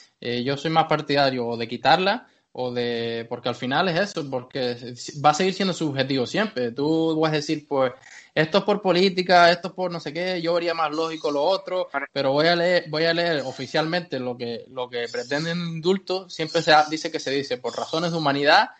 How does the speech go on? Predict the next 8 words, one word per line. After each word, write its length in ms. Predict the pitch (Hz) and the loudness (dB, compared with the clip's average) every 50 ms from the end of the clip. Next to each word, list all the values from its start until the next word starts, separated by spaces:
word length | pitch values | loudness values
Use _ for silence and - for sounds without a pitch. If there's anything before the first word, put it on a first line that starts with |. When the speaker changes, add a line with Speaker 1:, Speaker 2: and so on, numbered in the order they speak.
| _ _ _ _ _ _ _ _ | _ _ _ _ _ _ _ _
Speaker 1:
y 120 | _ 139 143 | _ -2 -2
el 80 | 131 | -2
segundo 360 | 131 - 131 143 180 180 175 175 | -2 -2 -2 -2 0 0 -2 0
más 140 | 180 175 | 0 0
importante, 800 | 175 170 170 170 160 - - 139 135 131 - - 113 107 107 - - - - - - - | 0 0 -2 -4 -4 0 0 -2 -2 -2 -8 -8 -8 -8 -8 -12 -20 -20 -20 -20 -4 4
por 160 | - 151 151 151 | 4 6 6 6
interés 520 | 151 151 147 - - 139 139 156 180 - | 4 4 0 4 4 6 6 6 2 0
general 640 | - 202 190 180 170 165 180 202 233 262 302 320 | -2 -4 -2 0 2 6 6 6 6 4 0 -10